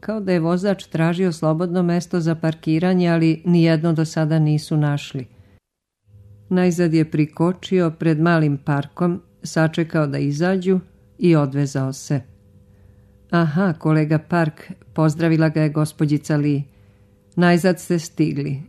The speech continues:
Brzim korakom prišao im je čovek i srdačno protresao Mihalu ruku, kao da su stvarno bili bliske kolege ili čak dobri prijatelji.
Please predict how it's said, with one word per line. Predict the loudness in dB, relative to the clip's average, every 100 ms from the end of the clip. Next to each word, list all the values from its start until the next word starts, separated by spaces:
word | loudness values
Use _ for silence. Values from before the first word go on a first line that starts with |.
| -20 -20 -6 2
Brzim | 2 4 2
korakom | 2 2 2 0 -2 0
prišao | 0 0 0 0
im | 2 2
je |
čovek | 0 -2 -2 -2 -4
i |
srdačno | -4 -4 -4 -4 -2 -4
protresao | 0 0 0 0 -2 0 0 2
Mihalu | 2 0 -2 0
ruku, | 0 0 0 -6 -6 -12 -20 _ -8
kao | -4 -2
da | -2
su | -6
stvarno | -6 -2 0 0
bili | 0 0 0
bliske | 0 0 0 -4 -4
kolege | -2 0 0 0 2
ili | 0
čak | 0 -2 0
dobri | 0 0 -2
prijatelji. | -2 -2 -2 -2 -4 -4